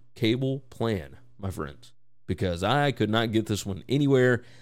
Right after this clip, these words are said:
I followed along on Twitter just like everybody else, and then I had to go back and watch, uh, replays and highlights, and I was able to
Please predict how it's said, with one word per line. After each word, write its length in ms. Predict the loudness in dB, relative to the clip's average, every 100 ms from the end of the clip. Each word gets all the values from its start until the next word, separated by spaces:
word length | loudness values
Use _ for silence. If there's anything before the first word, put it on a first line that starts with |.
| -10
I 140 | -4 2
followed 300 | 4 4 4
along 300 | 2 2 0
on 100 | -2
Twitter 320 | 2 4 4
just 180 | 4 -2
like 140 | -4
everybody 260 | -6 -2 0
else, 220 | 0 -2
and 80 | -4
then 80 | 0
I 40 |
had 120 | 0
to 60 | 0
go 100 | 2
back 280 | 2 2 -2
and 160 | -2 0
watch, 340 | 2 0 -4 -20 -20 -20 -6
uh, 360 | 0 2 0 -2 -8 -20 -20 -14 -4
replays 760 | -2 2 6 6 6 2 -2 -10 -20 -12 -4
and 300 | -2 0 -2
highlights, 800 | 0 2 6 6 4 0 -6 -16 -20 -20 -4
and 340 | -2 0 0 -2
I 60 | 0
was 140 | 2
able 200 | 2 0 0
to 440 | 2 4 4